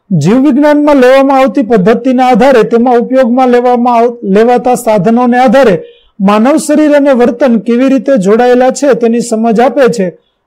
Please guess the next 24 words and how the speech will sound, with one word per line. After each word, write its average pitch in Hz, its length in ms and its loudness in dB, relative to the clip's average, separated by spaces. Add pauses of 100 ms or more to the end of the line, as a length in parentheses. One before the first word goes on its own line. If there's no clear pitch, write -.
જો 190 160 0
કે 226 140 0
માનવ 240 380 2
શરીર 277 340 -2
જટિલ 196 440 0
છે 277 140 -4
અને 254 260 2
મગજની 226 500 -2
પૂર્ણ 240 420 -2
સમજૂતી 247 500 -4
આપી 240 280 0
શકે 240 320 -4
તેમ 240 200 0
નથી, 240 380 0 (500)
તેથી 240 300 0
અમુક 277 420 -2
વર્તન 285 420 0
અને 277 180 0
મનોવ્યાપારને 262 920 0
સમજાવી 247 500 -2
શકવું 247 480 -4
એ 226 120 2
જૈવિક 190 400 -2
અભિગમની 202 680 -2